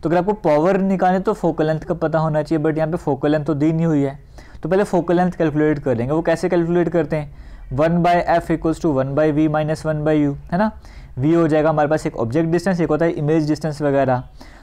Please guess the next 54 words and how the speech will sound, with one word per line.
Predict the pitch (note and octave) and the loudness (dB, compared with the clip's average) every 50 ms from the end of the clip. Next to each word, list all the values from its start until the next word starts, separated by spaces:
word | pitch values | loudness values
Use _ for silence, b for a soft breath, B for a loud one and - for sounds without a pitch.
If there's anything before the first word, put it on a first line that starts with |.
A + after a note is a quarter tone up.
| B B - | B B 0
तो | D3+ | 2
यहाँ | E3 D#3+ | 2 4
पे | D#3+ | 2
जो | F#3+ F#3 | 2 0
उसने | F3+ - G3+ | 0 0 0
वन | E3+ E3+ F3 | 2 2 2
मीटर | F3+ F3+ F#3+ F3+ F3+ | 4 2 2 2 2
हमको | F#3 F3 F3 G3 F#3 | 0 2 2 2 2
दिया | D#3+ E3+ F3 F3+ | 4 4 4 4
हुआ | F#3+ F#3+ G3+ G3 | 4 4 4 2
है, | D#3 B2 - - - B B B B B - | 2 -2 -4 -10 -16 B B B B B -2
तो | D3+ D#3 D3+ | 0 2 2
इसको | - D3+ - F#3 | 0 0 0 0
हम | F3+ E3+ | 0 0
सेंटीमीटर | F3 - C#3+ C#3 C3 D3 C#3+ D3 D#3 F3 E3+ | 0 0 -2 0 0 0 0 0 0 0 0
में | F3 F#3 | 0 0
करेंगे | F#3 E3+ E3+ E3 F3+ | 0 0 0 0 0
तो | F3 F#3+ F3+ | 0 0 2
वन | D3 D3 D3 D3 | 2 0 0 2
by | D3+ D#3+ D#3+ | 0 0 0
हंड्रेड | D3 C#3 C3 C#3+ D3+ D#3 | 0 0 -2 0 2 2
आ | D3 C#3+ | 2 4
जाएगा, | C#3 C#3+ C#3+ C3+ C#3 C#3+ C#3+ - - - | 4 2 2 2 0 -2 -4 -8 -10 -4
है | E3+ | -2
ना। | G3+ A3 b b b b b b b b - - | -2 -2 b b b b b b b b -6 -4
मतलब | C3 C3 C#3+ E3 D#3+ A#2+ - A#2 A#2 | -2 0 2 2 2 0 -2 -2 -2
V | B2+ D3 D3 | 0 0 0
की | D#3+ E3+ | 0 0
जगह | D3+ D#3+ D#3+ E3 | 0 2 0 0
मैं | D#3+ F3 E3 | 0 0 0
हंड्रेड | D3+ C#3 D3 D#3+ | 0 0 -2 0
सेंटीमीटर | - F3+ D#3+ D#3 E3 D#3+ D#3+ E3 E3+ E3 | 0 -2 -2 0 0 -2 0 0 0 0
लेके | E3+ E3+ E3 E3+ E3+ | 2 2 2 0 0
चलूँगा, | E3+ E3 D#3 D#3 D#3+ | 0 0 -2 0 -2
मीटर | D#3 D3 C#3+ C#3+ C#3+ D3 | -2 -2 -2 -4 -4 -2
तो | D#3 D#3+ | -2 -2
लूँगा | D3 D3+ D#3 E3 F3 | -2 -2 -2 -2 0
नहीं | E3+ F3 | -2 -2
फिलहाल | E3+ E3+ D#3 D3 D3 | 0 0 2 2 2
यहाँ | D3 C#3+ C3+ | 2 0 0
पे, | B2+ C3 B2+ | 0 -2 -4
क्योंकि | B2+ - - - - - C3+ D#3 D#3+ | -6 -8 -14 -20 -14 -4 -2 0 0
दूसरा | C#3+ D3 C#3+ C#3+ D#3 D3 | 0 0 -2 0 -2 -2
हमने | D3+ D#3 D#3 | -2 -4 -4
सेंटीमीटर | - D3 C3 C3 C#3 C#3 C#3+ D3 D3 D#3 D#3+ | -4 -4 -4 -4 -2 -2 -2 -2 0 0 0
भी | D#3 D#3+ | 0 2
लेना | D3+ C#3+ C3 C3 | 2 2 0 0
है। | C3 C3 B B B B B B B B | -2 -4 B B B B B B B B
और | F#3 F3+ | -2 -2
साइन | - - - C#3 - D#3+ D#3 | -2 0 0 0 0 0 0
कन्वेंशन | D#3 D3+ C#3+ D3 D3+ D3 C#3+ C#3+ - E3+ E3 | -2 -2 -2 -4 -4 -6 -6 -6 -4 -2 0
के | F3+ | 0
हिसाब | F3+ F3 E3 D3 C#3 C#3+ | 2 2 2 2 2 0
से | C#3 C#3+ C3 G2+ | -2 -6 -6 -8